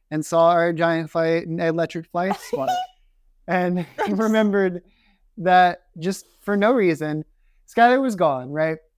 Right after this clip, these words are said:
Speaker 1: She was in Minnesota doing her thing, doing her little Minnesota.
Speaker 2: Little
Speaker 1: Well, no,
Speaker 2: catching
Speaker 1: she
Speaker 2: some
Speaker 1: wasn't
Speaker 2: fish.
Speaker 1: even in Minnesota.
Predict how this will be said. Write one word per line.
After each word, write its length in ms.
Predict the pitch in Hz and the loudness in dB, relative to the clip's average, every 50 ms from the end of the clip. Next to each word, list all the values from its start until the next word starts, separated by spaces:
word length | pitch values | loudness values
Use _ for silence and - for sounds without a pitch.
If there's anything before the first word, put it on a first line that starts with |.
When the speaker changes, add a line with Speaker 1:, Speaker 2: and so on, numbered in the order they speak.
| - 277 214 | -10 -6 -2
Speaker 1:
She 80 | 226 | -2
was 100 | 226 196 | 0 0
in 80 | 208 196 | 0 0
Minnesota 500 | 185 160 160 147 - 143 131 - - - 175 175 | 0 -2 -2 -4 -8 -10 -10 -10 -14 -16 -12 -6
doing 240 | 156 175 190 185 160 | -2 0 0 0 0
her 100 | 170 156 | -2 -4
thing, 380 | - 151 127 131 - - 156 147 | -6 -6 -8 -8 -8 -12 -10 -6
doing 220 | 165 175 175 170 | -4 -2 -2 -2
her 100 | 175 170 | -2 -2
little 180 | 170 170 160 151 | -2 -2 -2 -2
Minnesota. 320 | 151 147 143 - 311 156 311 | -2 -4 -4 -4 -6 -6 -6
Speaker 2:
Little 480 | 311 294 285 269 269 262 254 254 254 - _ _ _ _ _ _ - | -6 -6 -4 -2 0 2 2 0 0 -4 _ _ _ _ _ _ -4
Speaker 1:
Well, 140 | 180 202 233 | 0 2 4
no, 100 | 262 254 | 4 4
Speaker 2:
catching 100 | 214 - | 4 2
Speaker 1:
she 80 | 226 - | 0 -2
Speaker 2:
some 80 | 240 | 0
Speaker 1:
wasn't 180 | 254 233 190 208 | 2 2 2 2
Speaker 2:
fish. 100 | 226 214 | 0 0
Speaker 1:
even 140 | 208 202 190 | 0 0 0
in 140 | 185 180 170 | 0 -2 -2
Minnesota. 380 | 156 151 139 - 135 123 127 | -4 -6 -8 -10 -12 -20 -20